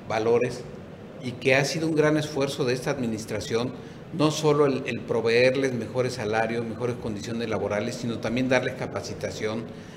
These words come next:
Esta capacitación en materia de derechos humanos es fundamental, el que se respete el libre ejercicio periodístico, el derecho a la información, y el que nos dejen, nos cumplan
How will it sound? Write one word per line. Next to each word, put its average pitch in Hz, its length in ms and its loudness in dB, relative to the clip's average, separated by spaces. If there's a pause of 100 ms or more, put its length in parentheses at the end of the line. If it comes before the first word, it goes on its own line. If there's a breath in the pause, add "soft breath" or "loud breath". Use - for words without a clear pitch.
(160 loud breath)
Esta 117 240 -4
capacitación 104 640 -4
en 120 60 -2
materia 113 340 0
de 107 60 2
derechos 101 360 -2
humanos 107 320 -4
es - 140 -6
fundamental, 101 760 -2 (480 loud breath)
el 110 180 -2
que 110 120 -6
se 104 140 -4
respete 120 800 -2
el 110 80 -4
libre 117 260 0
ejercicio - 560 -8
periodístico, 104 760 -4
el 95 80 -4
derecho 107 320 -2
a - 20 -2
la 107 60 -2
información, 101 760 -6 (560 loud breath)
y 113 140 0
el 117 180 0
que 113 180 -2
nos 110 380 -4 (960)
dejen, 143 480 2 (360)
nos 110 200 -6
cumplan 127 640 -2